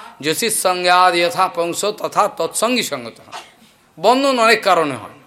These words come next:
হয় না? এইভাবে কপিলজি মহারাজ বলছেন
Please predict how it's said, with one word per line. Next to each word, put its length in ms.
হয় 200
না? 160
এইভাবে 760
কপিলজি 420
মহারাজ 600
বলছেন 760